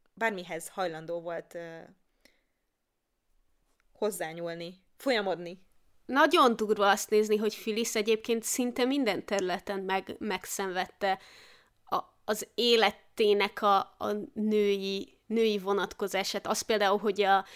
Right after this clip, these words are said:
Speaker 2: hogy a férjével konkrétan többször mondta, hogy nem, nem akar, nem, és a férje mégis szexelt vele.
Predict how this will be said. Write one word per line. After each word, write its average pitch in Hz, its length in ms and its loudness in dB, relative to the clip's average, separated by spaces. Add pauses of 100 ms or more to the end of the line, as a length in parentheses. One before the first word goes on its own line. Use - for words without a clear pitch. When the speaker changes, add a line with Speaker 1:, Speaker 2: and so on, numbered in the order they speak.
(240)
Speaker 2:
hogy 202 180 0
a 196 340 4
férjével 214 1300 2 (280)
konkrétan 214 640 0 (260)
többször 254 420 2
mondta, 233 300 2
hogy 202 200 -4
nem, 247 460 4
nem 220 200 0
akar, 208 360 0
nem, 208 440 -2 (280)
és - 160 -12
a - 20 -10
férje 208 320 -2
mégis 196 340 -2
szexelt 240 580 0
vele. 247 400 2